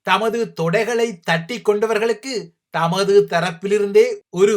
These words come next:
நாரடிப்பு நகர்வு வந்தமை கொஞ்சம் அதிர்ச்சியாக இருக்கக்கூடும். ஆனால் சுமந்திரனின் கீழான தமிழரசு கட்சியை பொறுத்தவரை இது ஒன்றும்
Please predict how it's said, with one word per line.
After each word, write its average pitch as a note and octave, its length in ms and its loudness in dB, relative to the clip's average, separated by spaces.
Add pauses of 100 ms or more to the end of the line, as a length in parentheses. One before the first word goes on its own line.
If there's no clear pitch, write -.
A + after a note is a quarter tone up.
நாரடிப்பு G3+ 680 0
நகர்வு F#3+ 560 -4 (220)
வந்தமை G3+ 720 -2
கொஞ்சம் F#3 500 -4
அதிர்ச்சியாக E3 720 -4
இருக்கக்கூடும். A#3+ 480 -8 (760)
ஆனால் G#3 560 2
சுமந்திரனின் A3 720 -2
கீழான A3 600 0
தமிழரசு G#3 520 -6
கட்சியை A3 340 -2
பொறுத்தவரை G#3+ 560 -6 (240)
இது D3+ 200 -6
ஒன்றும் G#3+ 400 4